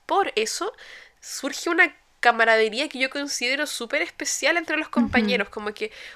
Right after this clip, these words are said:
Speaker 1: uno se acerca de maneras que no lo harías en un colegio laico, ¿cachai? Porque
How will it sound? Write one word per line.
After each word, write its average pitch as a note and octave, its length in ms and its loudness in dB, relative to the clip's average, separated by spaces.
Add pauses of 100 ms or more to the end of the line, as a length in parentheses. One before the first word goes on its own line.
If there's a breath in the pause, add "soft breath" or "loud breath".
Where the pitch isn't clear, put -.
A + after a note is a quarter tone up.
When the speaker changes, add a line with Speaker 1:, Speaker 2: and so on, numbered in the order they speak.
Speaker 1:
uno C4 240 -2
se - 160 0
acerca - 680 -2 (180)
de A3+ 260 2
maneras A#3 420 2
que C4+ 160 -4
no B3+ 160 0
lo D4+ 100 8
harías D#4 300 0
en D#4+ 60 -2
un D4+ 80 -6
colegio C4 360 -6
laico, E3 480 -6
¿cachai? A#3 320 -4
Porque B3 340 -2